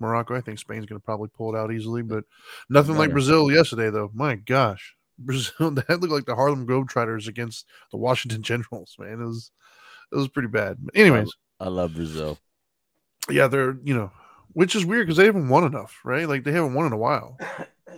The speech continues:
Speaker 2: Yeah,
Speaker 1: But
Speaker 2: but it's good. Let's do it for Pele, Brazil. Let's do it for Pele. He's sick in the
Speaker 1: Right.
Speaker 2: hospital. Um,
Speaker 1: Yeah.
Speaker 2: legend, Brazilian legend. Perfect time to do it.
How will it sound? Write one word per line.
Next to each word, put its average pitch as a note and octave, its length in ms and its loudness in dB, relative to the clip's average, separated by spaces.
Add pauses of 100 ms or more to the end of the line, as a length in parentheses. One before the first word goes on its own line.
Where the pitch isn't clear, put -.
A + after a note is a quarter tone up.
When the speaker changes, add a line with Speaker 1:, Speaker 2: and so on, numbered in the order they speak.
(280)
Speaker 2:
Yeah, C#3+ 240 6
Speaker 1:
But C3+ 40 6
Speaker 2:
but B2+ 80 4
it's A2+ 140 2
good. C3 160 10
Let's B2+ 160 6
do D3 100 6
it C3 80 8
for B2 80 -4
Pele, A2 560 4 (180)
Brazil. G#2 360 0
Let's A2 160 0
do C3 100 0
it A2+ 60 0
for A#2 100 -8
Pele. F2 380 2
He's D#2+ 160 -8
sick A2 240 -4
in A2+ 80 -6
the A2 80 -4
Speaker 1:
Right. A#2+ 80 -6
Speaker 2:
hospital. F#2+ 680 -2 (500)
Um, C#2 680 -10 (100)
Speaker 1:
Yeah. - 180 -16
Speaker 2:
legend, F2 520 -2
Brazilian F2 500 -4
legend. D#2+ 540 -2 (220)
Perfect G2 340 -4
time D#2 180 -6
to - 60 -14
do A1+ 160 -10
it. G1+ 120 -10